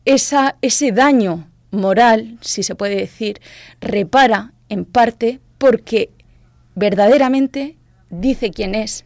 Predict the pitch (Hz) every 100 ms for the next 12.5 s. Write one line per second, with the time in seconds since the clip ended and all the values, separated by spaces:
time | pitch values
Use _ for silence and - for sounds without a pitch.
0 | _ 196 185 175 185 214 196 233 - 196
1 | 185 - - - - _ _ - _ _
2 | 277 277 - 214 202 175 160 220 247 240
3 | 208 247 226 254 247 - - - - _
4 | _ _ - 226 214 208 202 190 180 170
5 | 170 143 _ _ _ _ _ _ 214 202
6 | 190 180 175 240 - 339 - _ _ 202
7 | 170 190 - 220 208 277 294 - - -
8 | - - - - - 294 302 302 - 220
9 | 170 - - - _ _ _ - 214 302
10 | 302 - 302 294 311 330 _ _ _ _
11 | 226 240 233 226 - - _ - 262 220
12 | 190 196 214 196 175